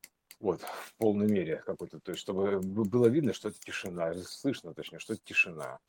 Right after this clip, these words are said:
узнаваемая штука, то есть вот примерно так. Вот поэтому вот это, а до этого момента она, она же потенциально-то существует всегда, то есть, э, э, как бы она дробленая только, дробленая, да, то есть, э, а там, допустим, многоголосие такое стоит,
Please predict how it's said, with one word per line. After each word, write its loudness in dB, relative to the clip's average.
узнаваемая 4
штука, -12
то -20
есть -18
вот -12
примерно -10
так. -8
Вот -20
поэтому -6
вот -4
это, 10
а 10
до 12
этого 10
момента 8
она, 8
она 8
же 4
потенциально-то 8
существует 0
всегда, 10
то -2
есть, -2
э, 2
э, 4
как 2
бы 6
она 4
дробленая 12
только, 0
дробленая, 8
да, 8
то -4
есть, -6
э, -8
а -10
там, 4
допустим, 2
многоголосие 8
такое 2
стоит, 4